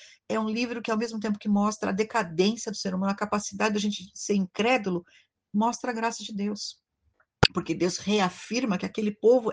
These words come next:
era povo de Deus, e contra o povo de Deus não prevalece maldição. Quem está abençoado por Deus está abençoado. Deus não revoga a bênção. Deus nos disciplina. Isso é o livro de Números.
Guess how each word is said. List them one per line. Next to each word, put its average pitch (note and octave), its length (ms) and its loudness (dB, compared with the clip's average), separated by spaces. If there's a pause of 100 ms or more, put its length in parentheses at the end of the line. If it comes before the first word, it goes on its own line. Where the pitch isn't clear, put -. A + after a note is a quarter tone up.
(120)
era C4+ 260 2
povo C4+ 260 -2
de C4 80 -8
Deus, G3+ 260 0 (280)
e A3 200 -4
contra B3 420 4
o A3 80 -4
povo G#3+ 280 4
de G3+ 120 -2
Deus G3+ 300 0
não A3+ 460 0 (160)
prevalece A3 640 -2
maldição. B3+ 520 -4 (840)
Quem B3+ 200 4
está B3 280 0
abençoado G#3+ 640 0
por G3+ 140 -8
Deus G#3 260 -2
está A3+ 360 -6
abençoado. G#3+ 480 -2
Deus G#3+ 180 0
não A3 220 0
revoga G3+ 880 -2 (500)
a F2 100 -2
bênção. - 520 -6 (240)
Deus E3+ 200 6
nos F#3 200 0
disciplina. F3+ 840 -2 (220)
Isso F3+ 240 -2
é F3 40 2
o F#3 220 0
livro F#3 240 0
de F#3+ 120 0
Números. D#3+ 320 -2